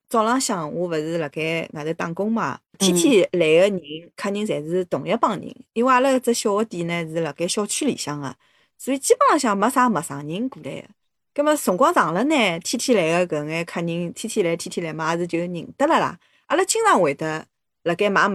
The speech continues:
Speaker 1: 事之余，会得聊两句。葛末就跟伊拉问问讲，“哎哟，今朝天气老勿好哦，侬要当心眼身体哦。”葛末就老关心人家。所以最近有一个客人，伊帮我讲了一句闲话，我也觉着老感动的。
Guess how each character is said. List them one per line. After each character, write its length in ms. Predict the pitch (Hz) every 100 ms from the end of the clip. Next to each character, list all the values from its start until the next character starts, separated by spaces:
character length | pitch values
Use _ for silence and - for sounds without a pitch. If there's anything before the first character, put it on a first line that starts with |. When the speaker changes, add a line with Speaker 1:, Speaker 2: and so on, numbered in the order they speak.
| 156
Speaker 1:
事 120 | 175
之 260 | - 233 185
余， 180 | 147 160
会 120 | 156
得 100 | 180
聊 160 | 165
两 220 | 139 190 311
句。 280 | - - _ _
葛 100 | -
末 80 | 175
就 140 | 165 160
跟 120 | 170
伊 60 |
拉 140 | 160 160
问 180 | 151 139
问 100 | 160
讲 100 | 160 -
，“哎 0 |
哟， 240 | 202 175
今 160 | 160 185
朝 100 | 175
天 220 | - 180
气 320 | - 170 151 -
老 200 | 180 202
勿 100 | 180
好 180 | - 208
哦， 280 | 214 180 156
侬 140 | 165
要 80 | 185
当 180 | 185 226
心 180 | 240 226
眼 120 | 220
身 200 | 247 294
体 200 | - -
哦。” 240 | 165 143 - _ _
葛 80 | 233
末 80 | 233
就 140 | 240
老 100 | 247
关 200 | 247 294
心 160 | 285 214
人 100 | 151
家。 180 | 151 170 _ - _ -
所 80 | 311
以 80 |
最 160 | 311 370
近 220 | 285 240
有 140 | 226 214
一 120 | 220
个 400 | 196 196 190 -
客 160 | - 190
人， 280 | 175 175 175
伊 160 | - 214
帮 260 | - 190
我 60 | 196
讲 180 | 190 175
了 100 | 185
一 40 |
句 140 | 175 185
闲 100 | 147
话， 80 |
我 320 | 156 160 165 247
也 80 | 330
觉 100 | 175
着 80 | 151
老 120 | 147
感 200 | - 139
动 160 | 135
的。 100 | 147